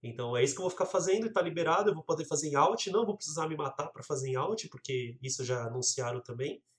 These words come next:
então eu tô tranquilo. Agora, se você que, que, que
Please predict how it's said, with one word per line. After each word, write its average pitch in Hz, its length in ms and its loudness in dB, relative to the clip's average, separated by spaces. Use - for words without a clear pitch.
então 190 220 -2
eu 185 40 -4
tô - 100 -8
tranquilo. - 460 -2
Agora, 113 440 -2
se - 200 -4
você 147 480 0
que, 117 600 -8
que, 107 560 -10
que 101 220 -18